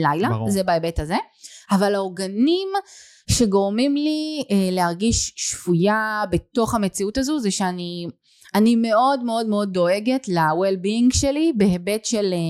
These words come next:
Speaker 1: אה, הרגלים של כושר, והרגלים של תזונה. זאת אומרת,
Speaker 2: אוקיי.
Speaker 1: אני, אני מאוד, מאוד חזק באימונים,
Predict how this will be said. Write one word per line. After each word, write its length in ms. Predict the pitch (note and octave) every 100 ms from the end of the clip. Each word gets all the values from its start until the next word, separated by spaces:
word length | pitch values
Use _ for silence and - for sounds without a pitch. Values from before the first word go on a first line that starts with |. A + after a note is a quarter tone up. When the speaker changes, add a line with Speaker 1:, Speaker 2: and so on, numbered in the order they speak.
| D#3+ D#3 -
Speaker 1:
אה, 840 | E3 D#3+ D#3+ D#3+ - - - G3+
הרגלים 400 | G3+ G3+ G3+ A3+
של 200 | - G3+
כושר, 340 | - A3 A3 F#4 G4+ _ _ _ _ _
והרגלים 680 | F#3 G3 F#3 F#3 F#3 G#3 A3
של 220 | A3 G#3+
תזונה. 320 | F3+ E3 D#3+ D#3 - _ _ _ _ -
זאת 140 | -
אומרת, 380 | A#3 G#3+ G#3 G#3+
Speaker 2:
אוקיי. 60 | G2 -
Speaker 1:
אני, 420 | G3 G3 F#3+ F#3+ -
אני 300 | F#3+ G3 F#3+ -
מאוד, 640 | G3+ G#3 G#3+ - D4 C4+
מאוד 240 | B3 A#3 A3+
חזק 640 | - F3+ G3 D#4 - - - _ _ _
באימונים, 840 | G3+ G3+ G#3+ G3+ G#3 B3+ D#4 D#4+